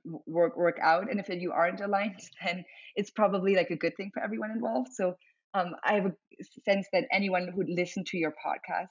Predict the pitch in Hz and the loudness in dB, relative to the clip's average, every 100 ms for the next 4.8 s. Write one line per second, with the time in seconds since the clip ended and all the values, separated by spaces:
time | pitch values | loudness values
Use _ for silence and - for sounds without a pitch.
0 | - 170 170 - - 175 165 - - 160 | -12 -12 -10 -12 -2 0 0 -4 -6 -2
1 | 151 190 214 - 180 175 - 170 160 - | -2 -2 -8 -2 -2 -2 -4 -4 -4 -8
2 | _ _ _ _ - 196 190 202 - - | _ _ _ _ -4 0 0 0 -2 -2
3 | 175 196 190 202 - 190 180 170 165 - | -2 -2 0 0 -2 -4 -4 -4 -10 -10
4 | - 170 170 160 151 147 - | -4 -2 -2 0 -2 -2 -6